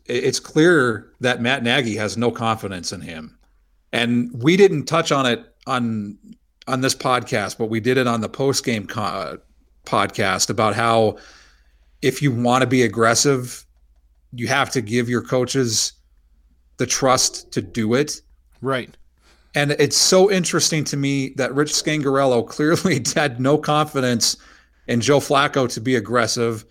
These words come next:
Speaker 1: Same with Vic Fangio, who could have overruled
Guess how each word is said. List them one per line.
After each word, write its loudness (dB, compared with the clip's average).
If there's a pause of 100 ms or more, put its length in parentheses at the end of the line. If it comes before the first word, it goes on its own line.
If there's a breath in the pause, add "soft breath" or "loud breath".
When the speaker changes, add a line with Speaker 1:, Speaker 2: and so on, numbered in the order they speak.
(100)
Speaker 1:
Same 0
with 0
Vic -2
Fangio, -2
who -2
could 2
have 6
overruled 4